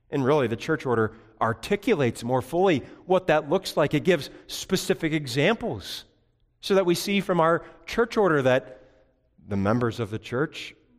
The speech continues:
are given a voice with regard to the ordination of office bearers. Those articles that speak of a lawful call into the special offices recognize that the members are the one who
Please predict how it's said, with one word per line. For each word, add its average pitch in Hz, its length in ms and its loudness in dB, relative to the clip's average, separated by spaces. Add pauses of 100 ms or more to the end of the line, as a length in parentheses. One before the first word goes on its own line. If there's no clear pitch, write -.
(360)
are 113 100 0
given 117 300 0
a 117 80 0
voice 107 580 -2 (720)
with 117 160 -12
regard 117 380 0
to 127 100 -8
the 127 120 2
ordination 127 500 2
of 127 80 -2
office 156 360 -2
bearers. 95 520 -8 (640)
Those 143 400 2 (260)
articles 151 440 0
that 117 100 -4
speak 165 240 -2
of 147 80 -6
a 143 60 2
lawful 139 420 0
call 165 460 0
into 135 160 -2
the 135 220 0 (200)
special - 480 -2
offices 135 600 -2 (280)
recognize 143 600 0
that 139 100 -2
the 131 80 -6
members 151 420 2
are 151 60 2
the 143 140 2
one 147 280 2
who 147 320 2